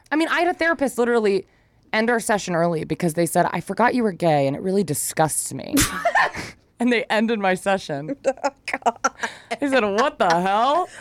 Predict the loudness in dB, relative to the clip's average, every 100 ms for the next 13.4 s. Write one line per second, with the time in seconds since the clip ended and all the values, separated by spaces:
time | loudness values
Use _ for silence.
0 | -4 -2 0 -2 0 2 0 -2 -2 -2
1 | 0 2 2 4 4 4 4 2 0 0
2 | 2 2 2 -2 0 0 0 0 0 0
3 | 0 0 2 4 4 2 2 0 0 0
4 | 0 2 0 4 4 4 2 -6 -6 0
5 | 0 0 _ -2 0 0 0 0 0 2
6 | 4 2 2 0 2 2 4 4 4 2
7 | 2 2 2 0 -2 0 2 2 2 2
8 | 2 2 2 2 0 0 2 4 4 2
9 | 2 0 0 -2 -6 0 0 0 -10 -6
10 | -2 0 2 2 2 2 0 0 -2 0
11 | 2 4 2 0 -4 -2 2 2 0 0
12 | 0 0 0 0 0 0 2 2 2 0
13 | 0 2 0 0